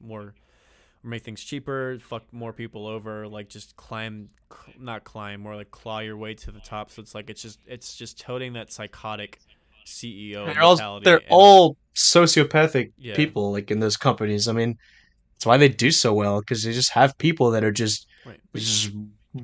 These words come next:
Speaker 2: rigorous and just insane in, like, their routine and what they do and, like,
Speaker 1: But see, that's the myth,
Speaker 2: Yeah.
Speaker 1: right? So it's like, you think, like, "Oh, the most successful people on the planet are that way," but it's like,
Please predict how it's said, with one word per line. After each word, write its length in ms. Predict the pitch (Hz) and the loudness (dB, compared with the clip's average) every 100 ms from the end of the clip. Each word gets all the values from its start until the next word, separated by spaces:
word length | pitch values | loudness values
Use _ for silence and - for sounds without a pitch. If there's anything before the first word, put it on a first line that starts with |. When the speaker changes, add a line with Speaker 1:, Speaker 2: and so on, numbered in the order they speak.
| 120 | 0
Speaker 2:
rigorous 500 | 202 160 131 110 - | 2 6 6 4 0
and 120 | 110 | -2
just 200 | 107 - | -4 -6
insane 720 | 107 98 - - 185 180 135 | -4 0 4 6 6 6 4
in, 140 | 110 107 | 2 -4
like, 200 | 104 - | -6 -4
their 160 | 104 101 | -4 -4
routine 580 | 101 - 160 151 135 | -8 -2 2 4 4
and 100 | 120 | 2
what 140 | 117 117 | -2 -4
they 100 | 98 | -6
do 480 | 104 123 135 123 117 | 2 4 4 4 0
and, 120 | 107 | -2
like, 260 | 104 101 _ - | -6 -8 _ -16
Speaker 1:
But 80 | 120 | -12
see, 100 | 170 | -10
that's 180 | 160 - | -10 -10
the 80 | 117 | -10
myth, 260 | 131 123 | -8 -8
Speaker 2:
Yeah. 40 | 120 | -10
Speaker 1:
right? 120 | 107 | -12
So 100 | - | -14
it's 80 | 110 | -14
like, 140 | 110 | -12
you 120 | 113 120 | -12 -14
think, 220 | 135 113 | -14 -14
like, 140 | 113 | -12
"Oh, 140 | 120 117 | -10 -10
the 140 | 113 | -10
most 260 | 113 117 - | -12 -12 -12
successful 680 | 113 - 113 113 - 110 | -12 -12 -10 -12 -14 -18
people 460 | 107 117 110 110 - | -18 -18 -14 -14 -14
on 200 | - 107 | -16 -18
the 60 | 104 | -20
planet 640 | _ - 117 117 101 - _ _ _ _ _ _ _ _ _ | _ -18 -14 -14 -14 -18 _ _ _ _ _ _ _ _ _
are 100 | 120 | -12
that 240 | 110 104 | -10 -10
way," 200 | 104 127 | -8 -10
but 80 | 110 | -10
it's 100 | 101 | -12
like, 160 | 113 | -14